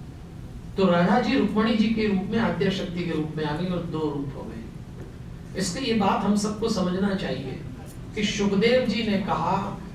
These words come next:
कि जब भागवत कृष्ण के रूप में मैं लिखने लगा,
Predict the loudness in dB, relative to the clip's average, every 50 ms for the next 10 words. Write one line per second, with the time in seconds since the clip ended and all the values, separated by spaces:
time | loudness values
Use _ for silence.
0 | -14 -12 -8 -4 -2 0 2 2 2 2 0 -2 -2 0 2 2 2 4 2 4
1 | 4 2 2 0 -4 -8 -10 -10 -10 -12 -12 -12 -12 -12 -12 -12 -12 -12 -12 -12
2 | -12 -8 -4 -2 0 0 -2 -2 -2 -2 0 2 2 2 4 2 2 2 0 0
3 | 2 2 0 0 -2 -2 -2 -2 0 0 0 -2 -2 -4 -4 -6 -8